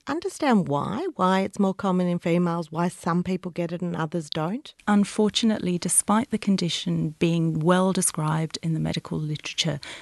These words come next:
Speaker 2: since the seventeen hundreds, there has not been a lot of research done. It seems clear that there is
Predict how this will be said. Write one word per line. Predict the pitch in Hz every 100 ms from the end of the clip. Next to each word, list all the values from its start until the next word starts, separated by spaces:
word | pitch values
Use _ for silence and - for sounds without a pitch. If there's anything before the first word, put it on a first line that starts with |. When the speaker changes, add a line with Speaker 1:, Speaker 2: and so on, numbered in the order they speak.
| -
Speaker 2:
since | - 180 165
the | -
seventeen | - 175 165 160 - 165 151
hundreds, | 170 180 262 392 - - -
there | 165 196 190
has | 185 196 180
not | 185 185 -
been | 180 165 170 -
a | 160
lot | 165 156 147 - - -
of | 160 165
research | 151 147 - 151 139 135 - -
done. | 156 147 139 - -
It | 214
seems | - - 233 226 -
clear | - 190 185 180 196 269 -
that | 185 180 -
there | 180 170 -
is | 180 170 170 170